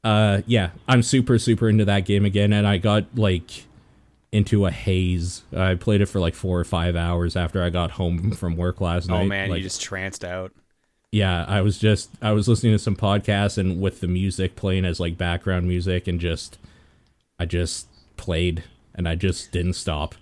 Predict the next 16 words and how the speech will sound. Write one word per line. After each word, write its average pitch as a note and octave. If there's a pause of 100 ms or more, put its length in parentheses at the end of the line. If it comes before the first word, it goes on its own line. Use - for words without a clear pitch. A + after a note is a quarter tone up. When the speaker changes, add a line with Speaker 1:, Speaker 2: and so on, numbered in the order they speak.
(220)
Speaker 1:
<laughs> - (320)
So A#2+
Speaker 2:
Nice. F2+
Speaker 1:
I G#2
really, G#2+
really G2
like F#2
that F#2
game F#2+
still, F#2+
and G2+
I F#2+
highly, G#2+
highly F2
recommend D#2+
it. D2+